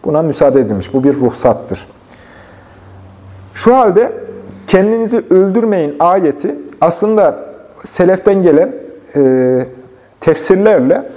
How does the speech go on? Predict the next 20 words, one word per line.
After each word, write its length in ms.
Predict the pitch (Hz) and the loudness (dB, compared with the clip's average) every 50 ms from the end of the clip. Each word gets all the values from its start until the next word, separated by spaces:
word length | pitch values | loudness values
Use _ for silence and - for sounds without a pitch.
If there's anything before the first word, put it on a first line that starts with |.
| - - - - - - - - | -20 -20 -20 -20 -20 -20 -8 -4
biz 180 | 175 175 170 170 | -4 -2 0 0
bunu 180 | 190 180 170 | 0 0 -2
tefsir 400 | 160 - 190 175 165 - 185 160 | -2 -2 -2 -2 0 0 0 2
derslerinde 400 | 156 156 143 - 170 170 208 226 | 4 2 2 2 2 0 2 2
işlemiştik. 600 | 196 - - 170 151 139 127 - - 107 - - - - - - - - - | 0 0 0 -2 -2 -2 -4 -6 -8 -8 -10 -10 -16 -20 -20 -20 -14 -4 0
Allah 260 | 139 160 196 220 226 | 2 2 4 4 2
Azze 220 | 220 202 196 202 | 2 0 0 0
ve 140 | 202 202 185 | 0 0 0
Celle'nin, 500 | 196 202 196 202 208 208 190 165 127 110 104 - - - - - - - - - - - - - _ - 131 | 0 -2 -2 0 -2 -2 -2 -4 -6 -8 -10 -14 -18 -20 -20 -20 -20 -20 -20 -20 -20 -20 -20 -20 _ -4 0
e, 180 | 127 123 120 120 | 0 0 0 0
"Kendinizi 420 | - - 175 175 190 196 185 175 170 | 0 0 0 0 0 0 0 0 0
öldürmeyin, 680 | - 180 165 160 156 160 208 202 196 175 139 113 113 123 | 2 2 2 2 2 2 0 0 0 0 -2 -2 0 0
nefislerinizi 540 | 143 147 - - - 190 185 180 180 170 165 | -2 -2 -2 -2 0 2 2 2 2 2 2
öldürmeyin" 680 | - - 160 156 156 185 214 208 196 175 151 131 120 - | 2 2 2 2 2 2 0 2 2 0 0 0 -2 -2
ayetiyle 540 | - 147 160 170 175 170 196 185 160 131 - | 0 2 2 2 2 0 0 0 0 0 0
kastedilen 520 | - - 208 208 208 - 175 147 147 151 147 | 0 -2 -2 0 2 2 2 2 2 0 0
şey 320 | 147 - 247 240 165 156 | 2 0 -2 0 0 0
birbirinizi 520 | 170 180 165 151 165 156 165 165 147 160 | 0 2 2 2 2 0 0 0 0 0
öldürmeyin 560 | 156 139 123 110 117 107 113 110 107 107 104 101 | 2 2 0 0 -2 -2 -2 -2 -2 -2 -2 -2
demektir. 520 | 101 98 98 95 95 - - - - - | -2 -2 -4 -6 -8 -12 -18 -20 -20 -20